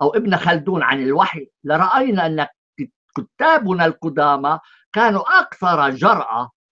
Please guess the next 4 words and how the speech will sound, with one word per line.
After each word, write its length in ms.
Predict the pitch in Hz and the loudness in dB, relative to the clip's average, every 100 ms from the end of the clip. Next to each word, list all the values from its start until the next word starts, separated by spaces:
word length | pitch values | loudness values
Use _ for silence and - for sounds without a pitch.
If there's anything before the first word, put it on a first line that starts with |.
| _ _ _ _ _ _ _ _ _ - | _ _ _ _ _ _ _ _ _ -14
جرأة 560 | 127 220 180 127 135 - | 2 4 4 0 -2 -4
من 160 | 151 156 | -10 -8
كتابنا 760 | 165 - _ 240 254 202 208 | -12 -16 _ -2 0 0 0
المعاصرين. 960 | 196 165 147 160 156 160 127 110 92 | -2 -2 0 0 0 -6 -8 -12 -20